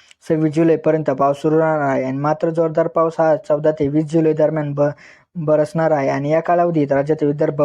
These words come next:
मराठवाडा, पश्चिम महाराष्ट्र, उत्तर महाराष्ट्र, कोकण या विद-, विभागात जे, जे दमदार पाऊस पडणार आहे आणि या कालावधीत संपूर्ण महाराष्ट्रात पावसाची शक्यता आहे.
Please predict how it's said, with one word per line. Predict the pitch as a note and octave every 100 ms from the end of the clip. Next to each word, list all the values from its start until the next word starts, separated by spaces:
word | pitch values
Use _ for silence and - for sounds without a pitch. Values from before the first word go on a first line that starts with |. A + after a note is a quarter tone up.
| C#3
मराठवाडा, | C#3+ D3 D3 C#3+ C3+
पश्चिम | D3 C#3 D3
महाराष्ट्र, | D3 C#3+ C#3+ -
उत्तर | C#3 - C#3+
महाराष्ट्र, | C#3+ C#3+ C#3+
कोकण | C3+ C#3+ - D3
या | D3
विद-, | D3 D3 D3 - - -
विभागात | D3+ D3 D3 D3+
जे, | D3 D3
जे | D3 D3+
दमदार | C#3+ C#3+ C#3+ D#3
पाऊस | D3+ D3 C#3+
पडणार | D3 C#3+ C3+
आहे | B2+
आणि | C3+
या | D#3
कालावधीत | D#3+ E3 D#3+ E3 D3 C#3
संपूर्ण | - C#3+ D#3 D#3
महाराष्ट्रात | D3+ D#3 C3+
पावसाची | C3+ C#3 D3+ D3
शक्यता | D3 D3 C3+
आहे. | C3